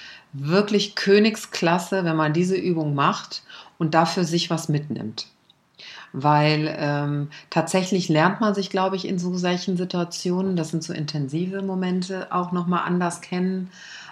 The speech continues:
Ich weiß das auch von mir. Ich hab mich ja auch schon mal mehrfach aus einem Job rausgelöst.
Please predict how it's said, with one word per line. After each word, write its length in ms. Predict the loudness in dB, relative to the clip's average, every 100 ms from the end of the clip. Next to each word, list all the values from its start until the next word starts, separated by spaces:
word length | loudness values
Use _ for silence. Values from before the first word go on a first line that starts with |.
| -16 -10
Ich 160 | -8 0
weiß 200 | 0 0
das 140 | -6
auch 140 | -6 -8
von 220 | -6 -4
mir. 300 | -2 0 0
Ich 140 | -2
hab 140 | -6 -6
mich 160 | -6
ja 160 | -4 -4
auch 60 |
schon 180 | -2 -2
mal 280 | 0 0 -2 -8 -14 -4
mehrfach 400 | -2 -2 -4 -4
aus 220 | -6 -6
einem 120 | -6
Job 240 | -4 -4 -2
rausgelöst. 840 | -2 -2 -2 0 2 0 -2 -6